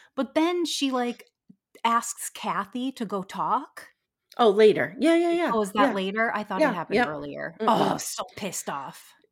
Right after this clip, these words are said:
Speaker 2: So, um, Kathy tells the camera at this point, "Here's the thing about Teresa. She might be the one, but she needs to stop talking. Needs
Speaker 1: Mm-hmm.
Speaker 2: to stop talking about the date.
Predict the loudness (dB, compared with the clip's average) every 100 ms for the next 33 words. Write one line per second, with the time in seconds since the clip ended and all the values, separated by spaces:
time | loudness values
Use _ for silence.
0 | -12 2 4 6 6 2 0 0 0 -2
1 | -8 _ -10 -4 0 2 2 4 0 0
2 | -4 -2 -2 -4 -4 -6 -6 -8 -8 -8
3 | -14 _ _ -4 2 4 4 4 2 6
4 | 6 6 6 8 6 0 -6 -6 -14 -14
5 | -20 _ _ _ _ _ _ _ _ _
6 | -20 -20 -20 _ _ _ -4 0 2 4
7 | 6 6 4 2 2 0 6 10 10 8
8 | 6 4 4 2 -4 -8 _ _ _ 0
9 | 0 0 2 2 0 -6 -8 -4 -2 -2
10 | -6 -20 _ -8 -6 -6 -10 -18 -18 _
11 | _ _ _ -16 -8 -2 -2 -2 -2 0
12 | 2 2 2 2 2 0 2 0 0 -4
13 | -4 -4 -6